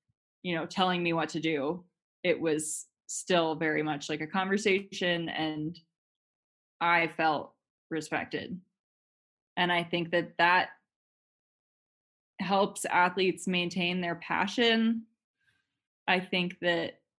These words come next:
that gives athletes extra confidence. I think that it's the basis of, of a healthy team environment. I think that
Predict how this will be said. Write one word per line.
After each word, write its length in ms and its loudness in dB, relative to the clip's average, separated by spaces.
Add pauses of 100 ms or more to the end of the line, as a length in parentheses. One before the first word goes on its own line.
(960)
that 240 4
gives 240 2
athletes 680 0
extra 340 0
confidence. 840 -2 (100)
I 140 2
think 320 -2
that 340 2
it's 520 -6 (240)
the 80 0
basis 680 -2
of, 420 0 (1600)
of 140 0
a 100 2
healthy 400 0
team 460 -4
environment. 600 2
I 120 2
think 220 -4
that 200 -4